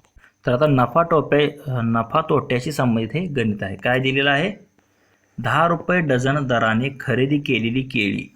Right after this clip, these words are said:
प्रत्येकी सव्वा रुपयास विकली, तर त्या व्यवहारात एकूण शेकडा नफा किती होईल? म्हणजे दहा रुपयाला डझन, एक डझनमध्ये किती केळी असतात? बारा केळी. म्हणजे दहा रुपयाला बारा केळी, तर सव्वा रुपयाला एक याप्रमाणे विकलं, तर एकूण शेकडा नफा आपल्याला काढायचा आहे.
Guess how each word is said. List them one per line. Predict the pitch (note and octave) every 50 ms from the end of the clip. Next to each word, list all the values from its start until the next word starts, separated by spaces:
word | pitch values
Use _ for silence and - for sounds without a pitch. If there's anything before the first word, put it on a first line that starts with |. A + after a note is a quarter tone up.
| _ _ _ _ _ _ _ _ _
प्रत्येकी | - C3+ C3+ C3 C3+ - - E3+ E3+ E3 F3 F3+
सव्वा | E3 - D#3 C#3 C3 B2 B2+ C3+ D3 C#3+
रुपयास | C#3 A#2+ C3+ - A#2+ B2 C#3 C#3 -
विकली, | E3+ E3+ D3 - - G2+ G2 - - - _ _ _ _ _ _ _ _ _ -
तर | C#3 B2+ C3 -
त्या | C#3+ C3+ C#3+ D3+ D#3+
व्यवहारात | D#3+ D#3+ D#3 D3 C3 A#2+ B2 B2+ C3 C#3+ C#3 C#3+
एकूण | C3 B2+ C3+ - C#3+ C#3
शेकडा | C3+ - C#3 B2+ B2+ - A2 A2 A#2
नफा | A#2+ A#2 G2+ - - G#2+ B2
किती | B2 - D3+ C#3+ - C3
होईल? | A2 F#2+ G2 - - _ _ _ _ _ _ _ _ -
म्हणजे | C3 B2+ B2
दहा | A#2 A2 A2 B2+ C#3+
रुपयाला | D3+ C#3+ D3+ D#3 D#3 D#3
डझन, | C#3 B2 A2+ - G2+ F#2+
एक | G2+ A2 B2+ C3
डझनमध्ये | C3 C3 C3 C#3+ C#3+ C#3 C#3 C3+ C#3 C#3
किती | C#3+ C#3 C#3
केळी | C#3 C#3+ C#3+ C#3
असतात? | C#3 C3 C3+ C#3+ C#3+
बारा | D3 D3 C#3+ B2+ A2 G2+
केळी. | G2 - G#2 G2+ G2+ -
म्हणजे | A2 A2+ A2+
दहा | G#2+ A2 G#2+ A#2 C3+
रुपयाला | D3 C#3+ C#3+ D3+ D3+ D#3
बारा | D#3 D3+ D3+ C#3 B2+ B2+ B2
केळी, | A#2+ A#2+ C3+ A#2+ G#2 G2 F#2+ - - _ _ _ _ _ _ _ _ _ _ _ -
तर | C#3+ D3 D3+
सव्वा | - - D3 C#3 C3 C3 D3+ E3
रुपयाला | E3+ E3+ D#3 - E3+ E3 E3 E3+ F3 E3 - C#3
एक | B2 A2+ G2 - - - _ _ _ -
याप्रमाणे | B2+ B2+ C3+ C3 D#3 C#3 C3 C3+ C#3 D3 D#3
विकलं, | D#3+ D3+ C#3+ C#3+ G2 F2+ F#2 G#2 - -
तर | A2+ A2+
एकूण | B2 B2 A#2+ A#2+ - C#3+ D3
शेकडा | C#3+ - C3+ B2+ A#2+ A#2 A#2+
नफा | A#2 A2+ A2+ - A2+
आपल्याला | A2 - - A#2 D3+
काढायचा | E3 - E3+ C3+ G#2 G2 F#2+ - G2+
आहे. | G#2